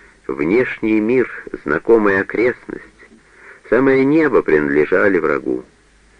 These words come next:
Её испуг, вернее, потрясение, было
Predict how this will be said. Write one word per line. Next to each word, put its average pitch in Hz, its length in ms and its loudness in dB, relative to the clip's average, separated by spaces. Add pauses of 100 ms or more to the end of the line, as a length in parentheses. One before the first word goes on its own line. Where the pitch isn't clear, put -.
(200)
Её 92 520 4
испуг, - 600 -6
вернее, 87 500 2
потрясение, 98 880 2
было 98 340 6